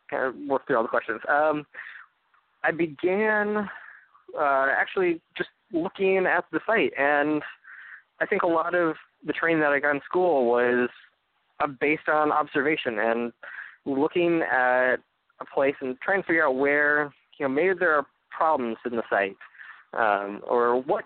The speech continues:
doesn't quite work about this and why, what can make it better. And so starting from that angle, it was actually pretty apparent that, you know, most of this park is actually pretty nice and could be saved. Um, and so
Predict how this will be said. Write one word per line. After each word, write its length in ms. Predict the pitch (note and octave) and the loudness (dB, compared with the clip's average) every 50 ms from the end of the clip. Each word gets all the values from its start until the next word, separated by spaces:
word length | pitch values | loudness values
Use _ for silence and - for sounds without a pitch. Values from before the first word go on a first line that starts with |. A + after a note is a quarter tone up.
| _ _ - | _ _ -2
doesn't 380 | F3+ E3+ E3 F3+ D3+ - - _ _ - _ | -2 -2 0 -2 -4 -4 -6 _ _ -14 _
quite 380 | - - - E3 E3 D#3+ D3 A2+ | -6 -2 0 0 0 0 0 0
work 360 | C#3 C3+ C#3+ D3 D3 C#3+ - | 0 2 2 2 0 0 -2
about 300 | B2+ A#2 A#2+ A2+ G#2+ - | -2 0 0 -2 0 0
this 120 | A2+ A2 - - | -2 -4 -2 -4
and 280 | B2 A#2+ B2 C3 C3 | -6 -4 -4 -4 -2
why, 600 | B2+ C#3+ D#3 D#3+ D#3+ D#3+ D#3+ D#3 D#3 D#3+ D#3+ D#3 F3 | 0 0 2 2 2 2 2 2 2 2 0 -2 -2
what 160 | - F#3 - - | -2 -4 -4 -4
can 180 | - E3 D3+ C#3+ | -4 -6 -6 -4
make 140 | C#3 C3 | -4 -4
it 140 | A#2 - - - | -4 -4 -2 -2
better. 320 | A#2+ A#2 A2 A2+ - - _ - - - - - - - - - _ _ - | -2 -2 -2 -4 -10 -14 _ -20 -20 -20 -20 -20 -20 -20 -20 -20 _ _ -8
And 100 | C3+ C#3+ - | -8 -6 -4
so 600 | - E3 D#3+ D#3+ D#3+ D#3+ E3 E3 D#3 D#3+ D#3 - _ _ _ _ _ _ _ - - | -2 0 0 2 2 2 2 2 2 2 0 -2 _ _ _ _ _ _ _ -10 -4
starting 240 | - G#3 A#3+ A#3+ G3+ | -2 0 2 2 2
from 180 | - F#3+ F3+ E3+ | 0 0 2 2
that 160 | F3 G#3+ G#3 | 2 2 0
angle, 320 | E3+ C3+ B2 B2 A#2+ B2 | 0 -2 0 0 0 2
it 60 | C3+ | 2
was 100 | D#3 D3+ - - | 0 0 0 -2
actually 480 | F3 G3+ - - G3+ F#3 F3 D#3+ D3+ D3 _ _ - | -4 -2 -2 -2 0 2 2 2 0 -2 _ _ -8
pretty 180 | - F#3 E3 | -4 -2 -2
apparent 280 | D#3 - F#3 F#3+ F3+ - | 0 0 0 0 0 0
that, 180 | C#3+ C3+ B2+ C3+ | 0 0 0 0
you 60 | D3+ | 0
know, 80 | D3+ D3+ | 0 0
most 280 | D3+ C#3+ D#3+ G#3+ A3 - | 0 0 0 0 -2 0
of 100 | - A3 | 0 0
this 100 | G3+ F3 - _ _ _ _ _ _ - | 0 0 -2 _ _ _ _ _ _ -14
park 300 | G3+ - G3+ G#3 - - | -8 -4 -4 -2 -2 -2
is 80 | D3 - | -4 -4
actually 360 | - E3+ - - F#3+ F3 E3+ - _ - | -6 -8 -4 -2 -2 -2 -2 -4 _ -18
pretty 300 | - - - F3+ G3 G3 F3 | -8 -4 -2 0 0 2 2
nice 340 | E3+ G3 A#3+ A#3+ E3 A#2 - - | 2 0 0 2 0 0 0 0
and 180 | B2+ C3 C#3 C3+ - - - - - - - _ _ _ - | -2 -2 -2 -4 -8 -12 -18 -18 -18 -20 -20 _ _ _ -6
could 360 | - - - F3 G3 G#3 F#3+ | -6 -4 -2 0 -2 -2 0
be 160 | E3+ F#3+ F#3 - - | -2 -2 -4 -2 0
saved. 340 | A3 A#3 A3 D3+ A#2 - - - - _ _ - - - - - - - _ - | 0 2 2 2 0 -2 -6 -12 -20 _ _ -20 -20 -20 -20 -20 -20 -20 _ -4
Um, 320 | - A#2 A2+ A2 G#2+ - - | 0 2 2 2 2 0 -2
and 80 | C#3+ - | -6 -2
so 240 | - F3 D#3 C3 - | 0 0 0 0 -2